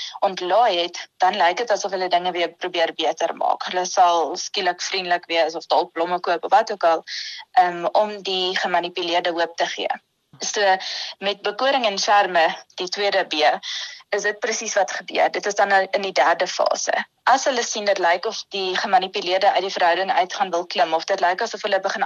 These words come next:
agterkom wat aan die gang is, dan is hulle skielik weer vreeslik nice. So dit is 'n tegniek wat elke keer terugkom. Al hierdie tegnieke is nie iets wat op een stadium gebeur en dan hou dit op, want dan is dit nou gedoen nie. Dis alles 'n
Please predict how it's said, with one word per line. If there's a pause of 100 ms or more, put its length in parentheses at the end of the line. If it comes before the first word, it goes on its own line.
agterkom
wat
aan
die
gang (100)
is, (440)
dan
is
hulle
skielik
weer
vreeslik
nice. (560)
So
dit
is
'n
tegniek
wat
elke
keer
terugkom. (580)
Al
hierdie
tegnieke
is
nie
iets
wat (560)
op
een
stadium
gebeur
en
dan
hou
dit
op,
want
dan
is
dit
nou
gedoen
nie. (340)
Dis
alles
'n